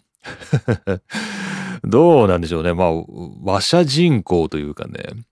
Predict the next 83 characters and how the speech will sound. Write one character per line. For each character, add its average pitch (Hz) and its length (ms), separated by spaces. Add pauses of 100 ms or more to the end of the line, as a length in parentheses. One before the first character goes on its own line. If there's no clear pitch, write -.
(920)
え 85 280
ー、 - 20
ま 90 100
あ、 92 40
仮 160 400
に 190 140
英 170 280
語 165 180
の 160 140
ポ 165 140
ッ 165 60
ド 151 120
キ 156 80
ャ 151 60
ス - 40
ト - 60
が 104 100
全 120 360
部 135 300
自 120 200
動 131 160
で 127 100
中 127 220
国 127 140
語 127 240
に 117 560
ね、 120 180
吹 - 240
き - 20
替 120 180
え 117 60
ら 117 120
れ 104 100
て 90 100
聞 - 120
け 104 100
る 101 80
よ 101 60
う - 20
に 85 60
な 90 100
る 90 60
っ - 80
て - 80
言 - 20
っ - 40
た 80 100
ら、 78 40
も 87 180
う 80 40
も 85 220
の 165 120
す 208 220
ご 254 240
い 160 140
量 127 240
の 92 100
カ - 180
タ 113 140
ロ 107 140
グ 104 140
が 101 140
ね、 101 280 (560)
こ 87 260
う、 95 60
英 131 160
語 135 200
の 127 140
ポ 131 140
ッ - 20
ド 120 140
キ 127 100
ャ 131 60
ス - 80
ト 104 60
の 87 60
カ 85 120
タ 95 120
ロ 95 120
グ 90 80
が 90 80
中 113 340
国 113 200